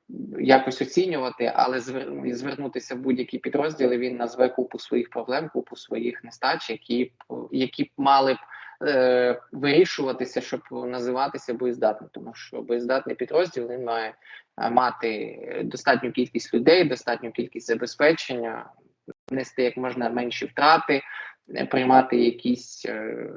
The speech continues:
нормальні рішення для того, щоб вести бойові дії, мати підтримку і тому подібне.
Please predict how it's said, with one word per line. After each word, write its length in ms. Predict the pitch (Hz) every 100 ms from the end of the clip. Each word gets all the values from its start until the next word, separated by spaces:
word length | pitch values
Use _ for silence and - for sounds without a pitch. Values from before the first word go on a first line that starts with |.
| 120
нормальні 520 | 135 143 123 120 117
рішення 500 | 127 123 - 117 113
для 140 | 120
того, 240 | 117 120 117
щоб 200 | - 113
вести 240 | 117 - 113
бойові 400 | 117 117 117 117
дії, 400 | 147 175 151 131 - - - -
мати 280 | 127 - 117
підтримку 680 | - 120 - 170 165 - -
і 60 |
тому 240 | 120 131 -
подібне. 480 | - 104 - -